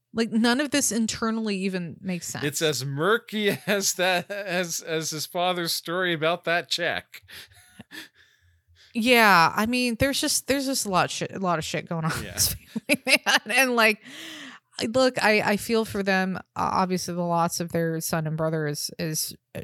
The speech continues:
Speaker 1: tragic and, and terrible, as were the loss of the other, what, sixty-eight thousand
Speaker 2: Mm-hmm.
Speaker 1: Americans that died during the Vietnam. And that was sort of the thing that hit me the most about this segment.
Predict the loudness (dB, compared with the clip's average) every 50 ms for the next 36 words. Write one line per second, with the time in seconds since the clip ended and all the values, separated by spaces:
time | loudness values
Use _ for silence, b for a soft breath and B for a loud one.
0 | -10 -8 -2 0 2 2 2 0 0 -2 -4 -4 -10 -20 -20 _ _ -4 -2 -2
1 | -2 -2 -2 -4 -6 -6 -4 -2 0 0 0 0 0 2 2 2 2 0 0 0
2 | 0 -2 -2 -4 -8 _ _ _ _ _ _ _ _ -4 0 2 2 2 2 0
3 | -4 -6 _ -12 -10 -10 -8 -8 -6 -4 -2 -2 0 0 0 2 2 2 2 0
4 | -2 -4 -4 -4 -4 -4 -4 -4 -4 -4 -4 -6 -6 -6 -8 -10 -8 -10 -10 -10
5 | -8 -8 -8 -8 -8 -8 -8 -6 -6 -4 -4 -6 -8 -8 -10 -10 -12 -12 _ _
6 | _ _ _ _ _ _ -18 -16 -16 -14 -14 -16 -16 -18 _ _ _ _ _ _
7 | _ _ _ _ _ _ _ _ _ _ _ _ _ _ _ _ _ -4 -2 -2
8 | -2 -2 -2 -6 -6 -8 -8 -10 -8 -8 -8 -10 -8 -4 -2 0 0 0 -2 -4
9 | -8 -8 -8 -10 -10 -10 -10 -8 -8 -8 -6 -2 0 4 6 6 6 4 4 0
10 | -4 -4 -2 0 2 2 2 2 2 2 0 -2 -2 -2 -2 -2 -2 -4 -4 -4
11 | -6 -8 -8 -8 -8 -6 -4 -4 -4 -4 -6 -6 -6 -6 -6 -6 -6 -8 -8 -8
12 | -8 -10 -10 -12 -12 -12 -12